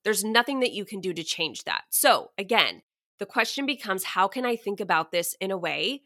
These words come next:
that's going to motivate me and propel me forward? And I always like to think that your brain always has a really good reason for doing what it does in the moment.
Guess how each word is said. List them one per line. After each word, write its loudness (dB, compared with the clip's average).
that's -4
going -6
to -10
motivate 0
me 0
and -8
propel -2
me -4
forward? -8
And 0
I 4
always 2
like -4
to -10
think -2
that -4
your 0
brain -4
always 4
has -4
a -2
really -2
good -2
reason 0
for 0
doing 2
what 4
it 0
does 2
in 6
the 2
moment. 0